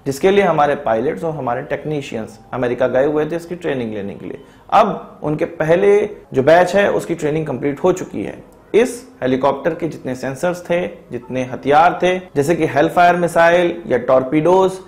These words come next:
उन सभी चीजों का इस्तेमाल करना वो सीख चुके हैं। और ये जो बैच है, अब वो भारत जब आएगा तो भारतीय अन्य pilots और technician को सिखाएगा,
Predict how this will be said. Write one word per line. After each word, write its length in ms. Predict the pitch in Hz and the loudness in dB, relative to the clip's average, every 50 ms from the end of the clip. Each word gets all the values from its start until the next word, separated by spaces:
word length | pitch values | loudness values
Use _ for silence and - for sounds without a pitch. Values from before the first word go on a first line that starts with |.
| - - - | -20 -10 -4
उन 120 | 151 156 | -4 -4
सभी 280 | 151 - 175 175 214 226 | 0 2 2 2 2 0
चीजों 260 | 196 202 175 175 185 | -2 -2 -4 -4 -2
का 100 | - 175 | -2 -2
इस्तेमाल 420 | 151 - - 127 123 127 139 165 160 | -2 -2 -6 -2 0 2 2 2 0
करना 280 | - 151 156 160 165 | -2 -2 -2 0 -2
वो 120 | 160 135 - | -2 -2 -6
सीख 200 | - - 127 - | -8 -10 -10 -10
चुके 220 | - 160 175 170 | -10 -8 -8 -6
हैं। 340 | 170 175 - - - - - - | -6 -6 -8 -10 -12 -14 -6 -2
और 100 | 143 147 | 0 2
ये 160 | 170 214 240 | 2 2 4
जो 140 | 214 220 208 | 4 4 4
बैच 320 | 180 170 165 160 151 - | 4 4 4 4 2 2
है, 60 | - - | 0 0
अब 120 | 160 151 | 0 2
वो 120 | 151 160 | 2 0
भारत 340 | 139 120 127 123 135 135 135 | 0 2 2 2 2 2 -2
जब 160 | - 135 - | -2 -2 0
आएगा 320 | 107 117 120 123 117 147 151 | 2 2 2 2 2 0 -2
तो 140 | - - 156 | -2 -4 -6
भारतीय 540 | 127 120 120 113 110 - - 151 151 - - 156 | -6 -6 -6 -8 -8 -6 -6 -6 -6 -4 -4 -4
अन्य 180 | 165 165 160 | -4 -4 -4
pilots 420 | 151 - 113 107 113 131 156 - - | -4 -4 -4 -4 -4 -6 -8 -8 -8
और 160 | - 135 - - | -8 -8 -8 -10
technician 460 | 127 - - 113 107 - - 120 127 | -12 -10 -10 -12 -12 -12 -14 -14 -12
को 120 | 147 156 | -12 -12
सिखाएगा, 560 | 156 - - - - - 110 107 - - - | -10 -12 -14 -10 -6 -6 -6 -6 -6 -8 -12